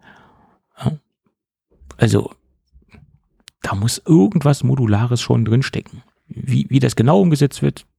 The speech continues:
das kann ich diesen Aussagen nicht hundertprozentig entnehmen. Ja.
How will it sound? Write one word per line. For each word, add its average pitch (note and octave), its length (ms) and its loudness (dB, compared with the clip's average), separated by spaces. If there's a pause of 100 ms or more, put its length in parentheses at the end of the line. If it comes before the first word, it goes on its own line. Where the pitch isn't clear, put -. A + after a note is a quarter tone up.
(160)
das - 420 -4 (920)
kann D#3 220 -2
ich D#3 160 -4
diesen C#3+ 200 2
Aussagen A#2 560 0
nicht B2 220 0
hundertprozentig A2 720 -2
entnehmen. G2 480 -4 (2000)
Ja. F#2 220 -2